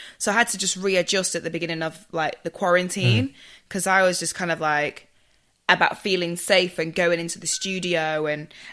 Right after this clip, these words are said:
Speaker 1: um, making sure that I was okay
Speaker 2: Yeah.
Speaker 1: and,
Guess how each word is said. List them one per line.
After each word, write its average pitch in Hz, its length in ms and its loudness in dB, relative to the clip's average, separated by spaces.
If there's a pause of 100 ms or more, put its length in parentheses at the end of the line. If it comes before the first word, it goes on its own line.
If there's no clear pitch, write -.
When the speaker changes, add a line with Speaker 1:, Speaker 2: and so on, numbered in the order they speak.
(140)
Speaker 1:
um, 160 460 6 (1040)
making 180 360 0
sure 160 240 0
that 156 160 -2
I 156 480 2 (100)
was 170 400 0
okay 156 640 -2
Speaker 2:
Yeah. 113 140 6
Speaker 1:
and, - 120 -2